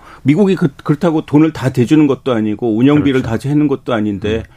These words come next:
Speaker 1: 뭐 일부 뭐 한 오백억 불 해봐야 뭐
Speaker 2: 음.
Speaker 1: 오십조 원? 뭐 그거 다 주는 것도 아니잖아요. 그 중에서 뭐 몇 조 원
Speaker 2: 그렇죠.
Speaker 1: 정도 주는 건데
Speaker 2: 예.
Speaker 1: 그거 가지고 기술 다 보-, 보여주려든가 뭐,
Speaker 2: 음.
Speaker 1: 뭐,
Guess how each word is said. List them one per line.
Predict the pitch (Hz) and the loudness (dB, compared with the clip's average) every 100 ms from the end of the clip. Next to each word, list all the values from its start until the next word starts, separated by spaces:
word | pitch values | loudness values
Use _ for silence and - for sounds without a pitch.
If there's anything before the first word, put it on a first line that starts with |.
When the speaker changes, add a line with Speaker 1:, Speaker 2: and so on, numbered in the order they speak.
| _ - | _ -2
Speaker 1:
뭐 | 131 | 0
일부 | 175 185 208 | 0 2 2
뭐 | 156 147 131 | 4 2 2
한 | 139 131 | 0 -2
오백억 | 113 147 135 | 0 -2 -2
불 | - 147 139 | -2 -2 -2
해봐야 | 180 160 143 | -2 -2 -2
뭐 | 127 127 | -2 -2
Speaker 2:
음. | |
Speaker 1:
오십조 | 123 85 82 76 151 | -2 -4 -8 -4 -2
원? | 165 214 | -2 -4
뭐 | 127 | -2
그거 | - 175 | 0 0
다 | 135 | -2
주는 | 123 190 | -2 -2
것도 | 190 - 175 | -2 -2 -2
아니잖아요. | 120 135 156 | -2 -4 -4
그 | 131 | -6
중에서 | 131 131 127 127 | -4 -4 -6 -6
뭐 | 113 107 - - - | -6 -10 -16 -20 -4
몇 | 117 110 | -4 0
조 | 156 | 2
원 | 143 | 2
Speaker 2:
그렇죠. | 135 | 2
Speaker 1:
정도 | 123 123 | -2 -2
주는 | 127 123 | -2 -2
건데 | 120 107 110 | -2 -4 -4
Speaker 2:
예. | |
Speaker 1:
그거 | 127 151 | -2 0
가지고 | 147 135 131 135 131 - - - - - | 2 0 -2 -2 -4 -10 -20 -20 -20 -4
기술 | 135 160 - | 0 2 0
다 | - 135 | -2 -2
보-, | 127 123 | -2 -10
보여주려든가 | - 135 139 143 147 135 135 113 117 113 120 120 | -2 4 6 4 2 2 2 0 -2 0 0 0
뭐, | 110 104 | 0 0
Speaker 2:
음. | 104 | 0
Speaker 1:
뭐, | 104 104 | -2 -4